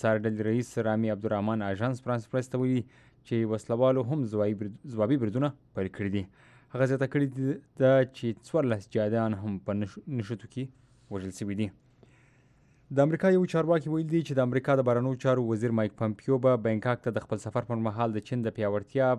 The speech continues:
په وړاندې جنوب ختیځي آسیا هیوادونو ته د امریکا ژمنې او ملاتړ تکرار کړي. د جنوبي آس-، آه،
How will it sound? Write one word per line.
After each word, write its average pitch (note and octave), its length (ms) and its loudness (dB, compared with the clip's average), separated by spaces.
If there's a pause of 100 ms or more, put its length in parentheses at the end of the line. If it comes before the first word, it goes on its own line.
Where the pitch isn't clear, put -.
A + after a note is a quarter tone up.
(240)
په A2 80 2
وړاندې B2+ 520 0 (520)
جنوب B2 260 2
ختیځي C3+ 400 -4 (240)
آسیا A2+ 400 0
هیوادونو A2 400 0
ته A#2+ 120 -2
د G#2+ 80 0
امریکا G#2+ 280 -2
ژمنې A#2 480 -2
او G#2+ 160 -2
ملاتړ G2+ 380 -2
تکرار F#2 340 -4
کړي. G#2 140 -4 (1600)
د B2 160 4
جنوبي C#3 300 8
آس-، - 120 -4
آه، B2+ 380 0